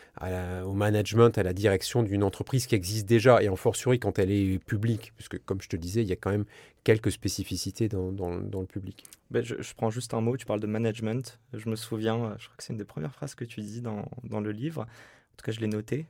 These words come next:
Speaker 2: Euh, je sais plus si c'est un mot exact, mais tu dis que tu avais un management de style froid. Quand tu étais chez Radio France, en tout cas. Quel est... est, est-ce que tu as appris ? Est-ce que tu as évolué, euh, chez
Speaker 1: Alors,
Speaker 2: Magellan ?
Speaker 1: je me suis fait un peu violence parce que je suis quelqu'un, effectivement, qui montre pas beaucoup ses émotions, euh,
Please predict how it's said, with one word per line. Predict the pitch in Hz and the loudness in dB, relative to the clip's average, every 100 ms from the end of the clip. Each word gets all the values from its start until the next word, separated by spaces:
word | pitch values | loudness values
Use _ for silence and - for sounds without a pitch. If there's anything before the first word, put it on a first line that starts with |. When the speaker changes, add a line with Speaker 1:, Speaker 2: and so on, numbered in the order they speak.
| - | -10
Speaker 2:
Euh, | 117 - - 120 | -8 -8 -12 -18
je | - | -20
sais | - | -14
plus | 123 | -10
si | - | -2
c'est | |
un | 113 | 0
mot | 110 110 | 2 0
exact, | 113 156 185 | 0 -2 -4
mais | 131 | -6
tu | - | -6
dis | 156 | -6
que | - | 0
tu | |
avais | 120 117 | 2 2
un | 110 | 2
management | 143 143 120 165 | 2 2 0 -2
de | 131 | -2
style | - - 113 | -6 -10 -12
froid. | - - 113 120 - _ _ _ _ _ _ _ | -12 -2 0 -2 -6 _ _ _ _ _ _ _
Quand | 117 | 0
tu | 113 | 2
étais | 123 156 | 4 2
chez | 139 | 4
Radio | 120 113 | 2 2
France, | 110 - 117 - | -4 -8 -8 -10
en | |
tout | 117 | -8
cas. | - - - _ _ | -8 -8 -12 _ _
Quel | - 135 | -2 -2
est... | 165 - - | -2 -10 -8
est, | 117 120 - - - - - - 123 | -8 -8 -12 -20 -20 -20 -20 -8 -4
est-ce | - | -2
que | |
tu | 160 110 | 0 2
as | |
appris ? | 107 - 156 196 | 0 0 -4 -2
Est-ce | 127 | -4
que | - | -6
tu | 117 | 0
as | |
évolué, | 113 120 139 127 120 143 151 | 2 4 2 2 2 4 4
euh, | 113 107 110 | 2 -2 -6
chez | - - | -10 2
Speaker 1:
Alors, | 113 | 6
Speaker 2:
Magellan ? | 101 107 | 6 8
Speaker 1:
je | |
me | 120 | 8
suis | 117 - | 8 4
fait | - | 6
un | 143 | 6
peu | 123 147 | 8 6
violence | 117 113 110 - | 8 8 8 4
parce | 101 | -2
que | - | -2
je | 82 | -2
suis | 110 | 4
quelqu'un, | 113 104 - 117 | 6 6 8 8
effectivement, | 110 95 - 101 107 | 8 4 2 4 4
qui | 104 - 87 90 | 2 -4 -2 0
montre | 90 90 | 0 2
pas | 120 | 4
beaucoup | 123 113 - | 6 4 -2
ses | 113 104 101 | -2 2 2
émotions, | 98 92 - 104 101 95 | 2 2 0 2 4 4
euh, | 90 90 90 90 90 90 | 2 2 0 0 -2 -2